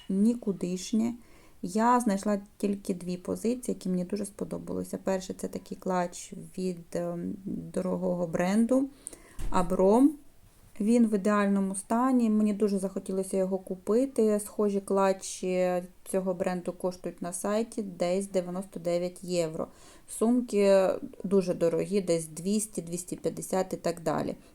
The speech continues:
Дуже якісний бренд. Ще мені сподобався такий кардиган з гарним складом тканини.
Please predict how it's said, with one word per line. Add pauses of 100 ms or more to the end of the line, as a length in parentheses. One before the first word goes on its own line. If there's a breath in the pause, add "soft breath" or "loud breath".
(100)
Дуже
якісний
бренд. (360 loud breath)
Ще
мені
сподобався
такий
кардиган (840 loud breath)
з
гарним
складом
тканини.